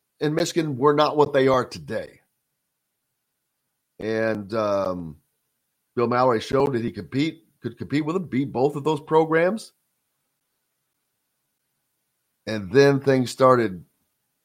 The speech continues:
changing in a different direction. And then, uh, then that was it. So we'll see. You never know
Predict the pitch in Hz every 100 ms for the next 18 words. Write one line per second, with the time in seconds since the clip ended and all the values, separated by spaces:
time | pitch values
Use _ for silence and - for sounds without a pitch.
0 | _ _ _ _ _ _ _ - 123 113
1 | 104 98 87 95 76 85 76 73 - 64
2 | _ _ _ - _ 87 90 90 90 87
3 | 82 78 69 - _ _ _ _ _ _
4 | _ _ _ _ _ 101 98 92 71 76
5 | 87 - _ _ _ _ _ _ _ -
6 | 147 120 120 180 175 175 160 180 _ _
7 | _ _ _ _ _ _ _ _ _ _
8 | _ _ _ - 131 139 160 170 220 107